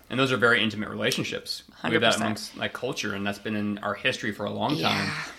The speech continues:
Speaker 2: Yep.
Speaker 1: And so that's a big process right there.
Speaker 2: Mm-hmm.
Speaker 1: And I think sometimes it's hard because we see all these different studies that come out on,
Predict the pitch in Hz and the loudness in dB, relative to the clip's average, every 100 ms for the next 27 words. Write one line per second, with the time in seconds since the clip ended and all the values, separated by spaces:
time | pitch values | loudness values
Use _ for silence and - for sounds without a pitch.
0 | - 160 165 156 - 123 110 110 113 113 | -14 -10 -8 -10 -12 -8 -2 -2 0 -2
1 | 110 117 113 113 - 104 101 104 104 104 | 0 2 2 0 -2 -2 0 0 0 0
2 | 170 156 151 - _ _ - 135 131 123 | -2 -6 -8 -20 _ _ 0 8 10 8
3 | 110 - _ _ _ - 123 170 - 151 | 2 -10 _ _ _ -6 -4 -2 0 0
4 | 120 101 - 120 127 113 110 117 147 131 | 0 -4 2 4 4 2 -6 -6 2 4
5 | 107 104 101 92 - 110 107 104 113 - | 4 0 -4 -6 -2 0 2 0 -2 -6
6 | 104 104 - - 110 101 98 | -6 -6 -8 -10 -6 -4 -6